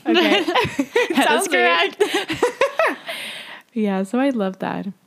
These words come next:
Speaker 2: That's true. That's true. So another thing that I noticed was,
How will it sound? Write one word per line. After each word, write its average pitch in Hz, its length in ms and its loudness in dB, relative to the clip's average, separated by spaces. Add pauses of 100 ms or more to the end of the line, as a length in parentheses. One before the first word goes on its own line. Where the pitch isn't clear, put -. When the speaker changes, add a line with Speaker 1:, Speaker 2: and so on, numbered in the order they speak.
(440)
Speaker 2:
That's 220 280 2
true. - 180 -2
That's - 300 -4
true. 254 240 -6 (440)
So 240 560 2 (280)
another 254 380 4
thing 262 220 4
that 226 160 4
I 220 80 4
noticed 208 640 2
was, 208 540 2